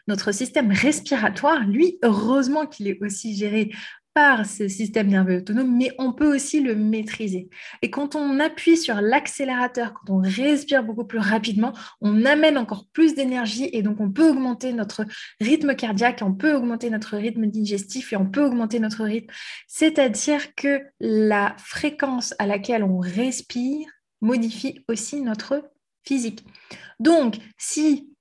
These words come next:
là, tout de suite, tu commences à avoir cette prise de conscience, d'amener une respiration consciente par le ventre et qui, en plus, est ralentie, tu rentres dans un état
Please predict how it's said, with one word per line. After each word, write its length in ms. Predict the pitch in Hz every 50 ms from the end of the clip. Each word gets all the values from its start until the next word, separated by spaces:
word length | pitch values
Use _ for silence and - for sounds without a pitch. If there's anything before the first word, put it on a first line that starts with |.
| _ _
là, 240 | - 240 262 262 247
tout 200 | 247 254 - 285
de 60 | -
suite, 280 | - - - 269 - -
tu 240 | - 202 202 - - _ _
commences 500 | - 320 320 320 320 320 320 302 285 -
à 220 | 226 196 190 196 -
avoir 340 | - 214 208 208 220 220 -
cette 260 | - - 190 190 -
prise 300 | - - - 320 330 302
de 100 | 247 269
conscience, 560 | 269 269 277 277 269 269 - 262 247 220 - 196
d'amener 260 | 233 254 262 262 254
une 140 | 240 226 208
respiration 840 | 202 220 262 302 311 302 - - 302 285 269 269 254 - - 247 233
consciente 520 | - - 254 233 - - 220 196 196 -
par 200 | - 311 320 320
le 160 | 294 294 285
ventre 320 | 262 254 262 254 254 - - _ - - - _
et 120 | - 226 202
qui, 240 | - - 247 - -
en 140 | - 269 277
plus, 500 | 269 - - - 311 330 330 - - - -
est 200 | - 208 196 202
ralentie, 760 | 202 196 202 196 190 190 185 190 190 190 190 - - - 359 440 - _ _ _ - - - - - - - _ _ _ _ _ _
tu 360 | - - 302 330 359 349 359 -
rentres 440 | 214 202 202 214 240 269 - - 226
dans 220 | 220 226 214 214
un 100 | 208 196
état 340 | 190 185 196 190 196 190